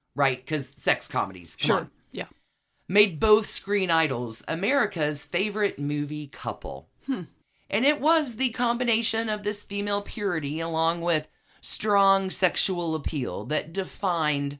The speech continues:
Speaker 1: Doris's Hollywood image. But as her real life story proves, again, that is not how Doris was in reality.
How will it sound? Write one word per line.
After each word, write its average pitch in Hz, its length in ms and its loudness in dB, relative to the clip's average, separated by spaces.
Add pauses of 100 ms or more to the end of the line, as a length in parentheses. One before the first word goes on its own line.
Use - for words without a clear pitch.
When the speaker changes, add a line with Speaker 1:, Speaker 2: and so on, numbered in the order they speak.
(200)
Speaker 1:
Doris's 139 540 -2
Hollywood 120 580 -4
image. 98 500 -8
But 190 300 2 (520)
as 160 220 2
her 180 180 -2
real 180 280 0
life 180 240 4
story 185 500 -2
proves, 113 600 -4 (520)
again, 190 540 2
that 160 160 4
is 160 180 0
not 165 260 4
how 139 400 4 (100)
Doris 117 420 -2
was 104 360 -2
in 98 280 -6
reality. 101 680 -2